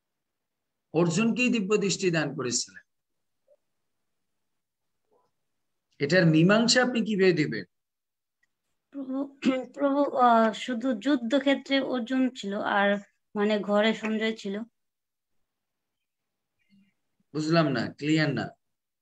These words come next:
Speaker 1: দেখি
Speaker 2: মানে
Speaker 1: সঞ্চিতা
Speaker 2: প্রভু,
Speaker 1: কিছু বলতে পারে কিনা। হ্যাঁ
Speaker 2: প্রভু, যুদ্ধক্ষেত্রে শুধু অর্জুনের দিব্য দৃষ্টি ছিল, কিন্তু মানে,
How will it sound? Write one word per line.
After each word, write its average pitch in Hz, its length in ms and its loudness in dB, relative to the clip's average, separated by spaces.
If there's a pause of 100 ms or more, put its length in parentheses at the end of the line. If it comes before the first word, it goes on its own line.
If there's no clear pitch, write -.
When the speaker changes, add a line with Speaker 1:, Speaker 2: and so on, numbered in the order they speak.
Speaker 1:
দেখি 233 140 -6
Speaker 2:
মানে 262 220 4
Speaker 1:
সঞ্চিতা 269 280 2
Speaker 2:
প্রভু, 143 160 4
Speaker 1:
কিছু 135 260 -2
বলতে 123 260 0
পারে 113 220 0
কিনা। 104 240 -4
হ্যাঁ 147 380 0 (920)
Speaker 2:
প্রভু, 285 320 2
যুদ্ধক্ষেত্রে 311 720 2
শুধু 294 260 -2
অর্জুনের 294 800 0
দিব্য 240 340 -8
দৃষ্টি 269 340 -6
ছিল, 202 280 -8
কিন্তু 254 420 0
মানে, 226 420 0